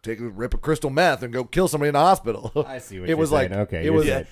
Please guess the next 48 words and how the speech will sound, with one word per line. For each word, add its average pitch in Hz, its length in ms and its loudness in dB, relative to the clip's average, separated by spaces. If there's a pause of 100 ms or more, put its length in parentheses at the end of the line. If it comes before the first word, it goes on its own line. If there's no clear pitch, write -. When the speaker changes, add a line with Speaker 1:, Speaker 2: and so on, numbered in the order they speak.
(140)
Speaker 3:
I 160 100 4
think 170 360 -6
you 170 100 -10
threw 202 180 4
me 190 120 0
off 151 200 2
with 143 160 -2
the 131 160 0
whole 131 180 -4
cartel 123 420 -2
thing 123 180 -8
to 113 60 -12
start 117 240 -6
with, 120 160 -12
but 139 80 -2
I, 139 60 -2
Speaker 1:
No, 110 120 -6
I'm 92 100 -8
saying 120 160 -2
it 127 40 -4
was 123 80 0
like 151 120 2
a 127 60 0
hit. 147 320 2
Speaker 3:
yeah, 127 140 -2
once 180 180 -4
you 170 60 -4
explain 131 260 -6
yourself, 113 240 -10
that, 113 200 -8
that 123 100 -4
makes 104 200 -14
more - 140 -20
sense. - 180 -14
Speaker 1:
Right. 104 80 -2
Speaker 3:
So 180 100 0
Speaker 2:
A - 40 -8
hit 110 260 -6
Speaker 3:
any - 220 -2
Speaker 2:
over - 80 -2
Speaker 3:
sort 151 240 0
of 131 120 -4
Speaker 2:
drugs. - 120 -18
Speaker 3:
organized 147 480 -2
Speaker 1:
Right. - 60 -16
Speaker 3:
crime 120 280 -4
style 110 360 -12
hit. - 200 -18